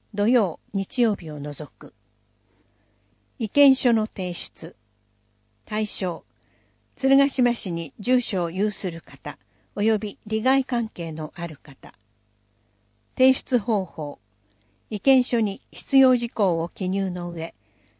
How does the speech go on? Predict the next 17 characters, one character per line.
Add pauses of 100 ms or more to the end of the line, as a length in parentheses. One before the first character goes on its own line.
(140)
各
計
画
の
縦
覧
場
所
の (300)
い
ず
れ
か
ま
で (220)
持
参、